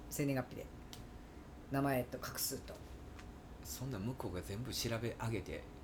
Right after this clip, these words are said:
Speaker 2: 「若林さんと会います、私」言うて。嘘書くわ。
Speaker 1: いや、そんな、だって僕が調べますもん、逆に。もういつも行ってる、もう占いのとこ行って、「この人相性どうですか？」って言って、見てもらって。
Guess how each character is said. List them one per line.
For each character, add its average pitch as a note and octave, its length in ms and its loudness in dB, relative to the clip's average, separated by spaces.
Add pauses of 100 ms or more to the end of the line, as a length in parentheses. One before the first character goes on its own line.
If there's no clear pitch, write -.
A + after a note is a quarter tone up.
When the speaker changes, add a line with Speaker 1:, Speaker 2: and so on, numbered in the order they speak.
(140)
Speaker 2:
「若 G#2+ 240 -2
林 A#2 240 2
さ F#2+ 80 -2
ん F2+ 40 0
と E2+ 140 -4
会 F#2+ 180 0
い - 20 2
ま G2 140 0
す、 G2 220 0
私」 F#2+ 440 0
言 F2 80 0
う - 20 -2
て。 D#2 280 -4 (2000)
嘘 G3+ 220 12
書 - 60 12
く F#3 320 12
わ。 - 100 12 (440)
Speaker 1:
い A3+ 80 12
や、 B3 160 12 (300)
そ F#4 260 12
ん F#4+ 60 12
な、 D#4 80 12
だ A3 60 12
っ - 20 12
て F3 60 12
僕 G3+ 240 12
が C4 200 12
調 D4 220 12
べ C4+ 80 12
ま B3+ 80 12
す G#3 100 12
も C#3+ 60 6
ん、 C3 40 6
逆 D#3 200 6
に。 C#3+ 180 6
も F#3 160 10
う E3+ 140 4
い G3 80 2
つ B3+ 180 10
も A3 380 12 (140)
行 F#3 100 2
っ - 40 -4
て F#3 260 12
る、 G3 320 12 (100)
も D3+ 120 6
う E3+ 60 8
占 D#3 280 8
い D3+ 40 6
の D3 120 4
と C#3+ 100 0
こ B2 100 0
行 A2 60 0
っ - 20 -4 (220)
て、 B2 160 2
「こ C#3+ 60 0
の C#3 100 2
人 A2+ 260 -2 (160)
相 C3 140 2
性 B2+ 140 0
ど B2 120 2
う B2 40 2
で A#2+ 100 2
す - 160 -6
か？」 B2+ 80 -2
っ B2 40 0
て B2+ 60 -6 (100)
言 - 80 -12
っ - 20 -10
て、 - 60 -12 (720)
見 A#2+ 60 -2
て - 80 -2
も G2+ 80 -2
ら F#2 60 -6
っ - 20 -8
て。 - 80 -10